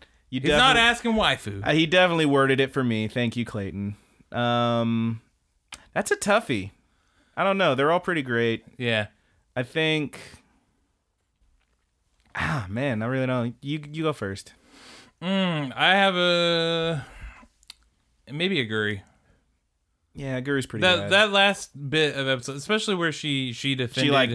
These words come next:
Speaker 1: yeah, she told off, like, her, her former friend
Speaker 2: her,
Speaker 1: and,
Speaker 2: yeah,
Speaker 1: like,
Speaker 2: her
Speaker 1: those
Speaker 2: old
Speaker 1: goofy,
Speaker 2: turd
Speaker 1: those
Speaker 2: ass
Speaker 1: fucking
Speaker 2: friends and
Speaker 1: assholes.
Speaker 2: those douchebags.
Speaker 1: Yeah.
Speaker 2: I, I really, really liked that scene. That did a whole lot for her character, and I think, I think that probably puts her in the lead for me. I really liked Guri.
Speaker 1: Yeah.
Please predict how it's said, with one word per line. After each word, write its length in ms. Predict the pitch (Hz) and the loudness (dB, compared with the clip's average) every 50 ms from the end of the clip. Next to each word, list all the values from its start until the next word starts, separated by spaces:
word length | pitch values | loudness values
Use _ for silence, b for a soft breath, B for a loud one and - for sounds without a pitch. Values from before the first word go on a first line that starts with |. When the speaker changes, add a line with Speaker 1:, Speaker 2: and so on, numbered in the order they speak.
| 113 | -2
Speaker 1:
yeah, 320 | 127 131 127 123 117 117 117 120 | 0 0 2 2 2 2 0 -2
she 160 | 123 - 131 | -6 -6 -6
told 280 | 123 127 143 127 120 120 | -2 0 0 0 2 2
off, 180 | 117 113 - | 0 0 0
like, 220 | 120 117 110 107 - | -2 -2 -2 -2 -4
her, 320 | 123 117 113 110 110 107 - 120 | -4 -2 -2 -2 -4 -4 -6 -6
her 260 | 117 113 110 110 110 | -4 -2 -2 -2 -4
former 320 | 110 - - 113 110 110 107 | -6 -8 -10 -8 -6 -6 -6
friend 200 | - 120 113 151 | -4 -2 0 0
Speaker 2:
her, 100 | 139 127 113 | 0 0 0
Speaker 1:
and, 100 | 104 120 | 0 0
Speaker 2:
yeah, 140 | 135 131 123 | 2 2 2
Speaker 1:
like, 80 | 120 | 2
Speaker 2:
her 80 | 117 127 | 0 0
Speaker 1:
those 100 | 127 127 127 | 0 0 0
Speaker 2:
old 140 | 127 127 117 | 0 0 0
Speaker 1:
goofy, 140 | 107 - - | -2 -2 -2
Speaker 2:
turd 160 | 135 135 127 | -2 0 0
Speaker 1:
those 80 | 127 123 | 0 2
Speaker 2:
ass 120 | 123 123 123 | 2 0 0
Speaker 1:
fucking 120 | 120 117 104 | 0 0 0
Speaker 2:
friends 300 | 117 127 123 123 123 117 | 0 0 0 0 0 0
and 80 | 107 | 0
Speaker 1:
assholes. 420 | 110 110 113 107 107 110 107 - - | 0 0 -2 -2 -4 -6 -8 -8 -6
Speaker 2:
those 200 | - 127 123 123 | -4 -2 -2 -2
douchebags. 560 | 117 - - 127 123 123 123 127 127 123 - - - | -4 -6 -6 -4 -2 -2 -2 -4 -4 -8 -12 -12 -8
Speaker 1:
Yeah. 320 | 117 123 117 113 113 110 117 - _ - | -4 -2 0 0 0 -2 -4 -8 _ 2
Speaker 2:
I, 160 | 147 185 196 | 4 4 4
I 160 | 147 175 185 190 | 4 4 4 4
really, 360 | 180 175 185 190 185 180 165 | 4 4 4 4 4 4 4
really 260 | 156 160 160 151 139 | 4 2 2 4 4
liked 300 | 139 131 123 120 117 - | 4 4 4 2 2 -2
that 160 | 117 107 - | -4 -6 -4
scene. 160 | - 120 110 | -4 -2 -2
That 160 | 113 117 120 117 | -2 -2 -2 -2
did 100 | 131 131 | -2 -2
a 60 | 127 | -2
whole 180 | 113 127 135 | 0 0 0
lot 180 | 135 135 127 123 | 2 0 0 0
for 120 | - 131 | -2 -4
her 160 | 107 110 117 107 | -2 -2 -2 -2
character, 580 | - - 110 107 107 - - - 104 98 104 - _ _ | -2 0 0 0 0 -2 -4 -4 -6 -6 -6 -10 _ _
and 400 | - 117 117 113 113 113 113 113 | -4 -2 0 0 0 0 -2 -2
I 140 | 117 120 120 | -2 -2 -2
think, 360 | - - 135 131 127 120 - - | -2 0 -2 -2 -2 -4 -6 -6
I 80 | 117 123 | -6 -4
think 220 | - 170 151 123 | -4 -4 -4 0
that 280 | - 127 127 127 110 - | 2 2 2 2 0 -2
probably 300 | 131 120 117 113 120 113 | 0 0 0 0 -2 -2
puts 320 | - - 131 120 - - | 0 -2 -2 -2 -2 -2
her 180 | - 113 110 107 | -2 0 0 0
in 120 | 104 101 | 0 -2
the 60 | 101 | -4
lead 200 | 101 104 107 104 | -4 -4 -4 -6
for 120 | - - 104 | -6 -6 -4
me. 80 | 107 | -4
I 40 | 104 | -2
really 240 | 110 117 113 113 113 | -2 -2 -2 -2 -2
liked 240 | 107 107 104 - - | -2 -4 -4 -6 -8
Guri. 460 | 104 98 98 104 101 101 95 104 110 _ _ _ _ _ _ - | -10 -10 -10 -10 -10 -10 -12 -12 -14 _ _ _ _ _ _ -10
Speaker 1:
Yeah. 320 | 160 160 156 151 147 143 | -6 -2 0 0 0 -2